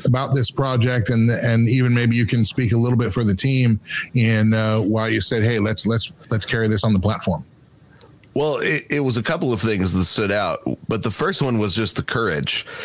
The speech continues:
Speaker 2: the, the courage that said, the, um, "I wanna present the Bible the way the Bible presents the Bible." Um, that is something that, uh, uh,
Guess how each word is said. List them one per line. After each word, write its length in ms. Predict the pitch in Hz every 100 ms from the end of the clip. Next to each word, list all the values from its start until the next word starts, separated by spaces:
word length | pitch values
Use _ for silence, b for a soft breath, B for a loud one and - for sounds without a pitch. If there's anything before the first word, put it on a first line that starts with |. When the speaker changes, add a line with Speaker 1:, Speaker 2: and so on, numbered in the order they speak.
| B B
Speaker 2:
the, 300 | 92 - 107 - -
the 100 | 113
courage 420 | - 151 135 98
that 160 | 104 101
said, 600 | - 123 113 101 92 85 B B -
the, 220 | 107 92 - -
um, 340 | 101 95 82 - - _ _
"I 100 | 107
wanna 160 | 120 117
present 420 | - 104 113 98 - -
the 100 | 98
Bible 460 | 101 107 95 87
the 100 | 90
way 200 | 90 95
the 80 | 87
Bible 320 | 85 98 87
presents 340 | 90 98 98 95
the 100 | 104
Bible." 380 | 95 95 113 - B B B -
Um, 320 | 98 87 69 - B B B - -
that 360 | 101 117 127 -
is 200 | 117 107
something 480 | - 123 113 110 101
that, 220 | 98 90 - - _ - _ -
uh, 140 | - - -
uh, 200 | 104